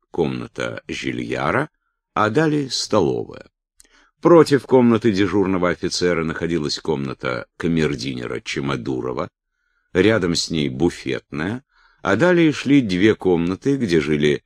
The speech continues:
камер-юнгфера Тутельберг, няня детей Теглева и ее помощница Эрсберг. Над комнатой Чемодурова шла лестница в верхний этаж.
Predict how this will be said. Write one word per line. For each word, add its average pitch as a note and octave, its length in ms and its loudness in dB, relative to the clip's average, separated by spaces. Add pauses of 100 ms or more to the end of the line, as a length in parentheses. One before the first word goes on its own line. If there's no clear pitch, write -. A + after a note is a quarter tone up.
(360)
камер-юнгфера D2+ 1400 -2 (180)
Тутельберг, D2+ 840 -4 (400)
няня E2+ 500 2
детей B1 720 -8 (220)
Теглева F2 760 0
и - 220 -8
ее C#2+ 320 -2
помощница F#2 960 -6 (160)
Эрсберг. - 680 -10 (1300)
Над F#2+ 300 0
комнатой F2 640 2
Чемодурова E2 720 -2
шла C3+ 380 -2 (100)
лестница G2+ 800 -2
в D#2 60 -2
верхний E2 600 -4
этаж. - 540 -12